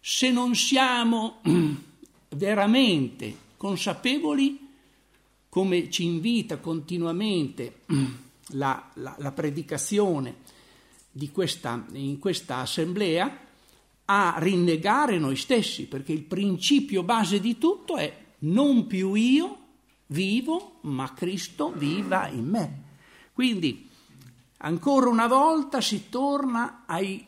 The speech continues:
fondamenti della nostra fede,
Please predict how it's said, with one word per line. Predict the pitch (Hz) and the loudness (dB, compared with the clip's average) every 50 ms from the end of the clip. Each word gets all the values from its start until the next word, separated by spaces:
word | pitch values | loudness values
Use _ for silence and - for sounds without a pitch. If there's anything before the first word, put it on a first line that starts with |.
| - | -20
fondamenti | - - - 240 254 247 233 214 226 233 220 220 175 143 139 123 104 - - 131 123 | -20 -4 0 0 2 2 2 2 2 2 0 0 -2 -2 -4 -6 -8 -10 -10 -10 -6
della | 135 156 151 160 170 | -4 -4 -2 -2 -2
nostra | 190 202 196 185 175 - - - 156 135 127 113 - - - | 0 0 2 0 0 -2 -4 -6 -4 -4 -4 -4 -6 -10 -12
fede, | - - 139 151 165 180 202 208 262 277 294 285 - - | -8 -4 -2 0 0 0 0 -2 -2 -2 -2 -4 -8 -14